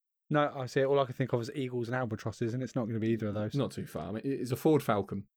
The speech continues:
Speaker 1: Oh, I had heard of that. That's annoying.
Speaker 2: Three and a half million
Speaker 1: It's like a four by,
Speaker 2: units.
Speaker 1: four by four, isn't it?
Speaker 2: No.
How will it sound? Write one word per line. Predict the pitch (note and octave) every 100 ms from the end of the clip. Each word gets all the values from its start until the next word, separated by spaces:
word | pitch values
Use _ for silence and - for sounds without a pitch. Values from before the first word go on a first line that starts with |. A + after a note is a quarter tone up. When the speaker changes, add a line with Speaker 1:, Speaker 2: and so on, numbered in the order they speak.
| _
Speaker 1:
Oh, | A3 F3 A#2+ G#2 F#2 F2+ F2+ F#2
I | G#2
had | G#2 -
heard | F#2+ F#2
of |
that. | F#2+ - -
That's | -
annoying. | G2+ C#3
Speaker 2:
Three | C3
and | A#2+
a |
half | A2
million | B2+
Speaker 1:
It's | E3+
like | D#3
a | G#2+ G#2
four | D3+ C3+
by, | B2+ B2+
Speaker 2:
units. | - - - -
Speaker 1:
four | F3+
by | G#2+
four, | - G#2+ G#2+
isn't | D3+
it? | - _ _ _
Speaker 2:
No. | A2